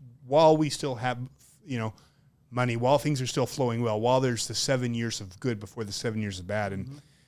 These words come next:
Speaker 1: and, uh, people talk about gold, people talk about silver, talk, pe-,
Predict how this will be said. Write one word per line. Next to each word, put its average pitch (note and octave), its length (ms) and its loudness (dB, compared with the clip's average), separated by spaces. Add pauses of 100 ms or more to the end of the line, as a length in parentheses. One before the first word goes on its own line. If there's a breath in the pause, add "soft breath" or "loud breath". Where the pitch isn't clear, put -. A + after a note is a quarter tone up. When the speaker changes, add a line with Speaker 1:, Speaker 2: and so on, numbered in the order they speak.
(180 soft breath)
Speaker 1:
and, A#2 360 0
uh, A2+ 120 2
people C3+ 180 -6
talk C3+ 120 -2
about C3 180 -2
gold, B2 220 0
people C3+ 140 -10
talk A#2+ 120 -6
about A#2 160 -6
silver, B2 200 -8
talk, B2+ 240 -10
pe-, C3 180 -8